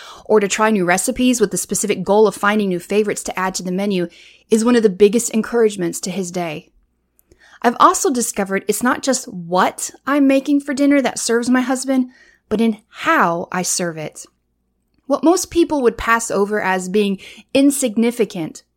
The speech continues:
it stands out to him. For example, if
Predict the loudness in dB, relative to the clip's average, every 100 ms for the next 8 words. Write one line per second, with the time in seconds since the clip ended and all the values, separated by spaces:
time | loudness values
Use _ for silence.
0 | _ -16 -10 -4 -2 -2 -4 -6 -6 -8
1 | -10 -8 -10 -14 _ _ _ _ _ _
2 | -2 0 -2 -4 -6 -12 -16 -18 -20 -2
3 | 2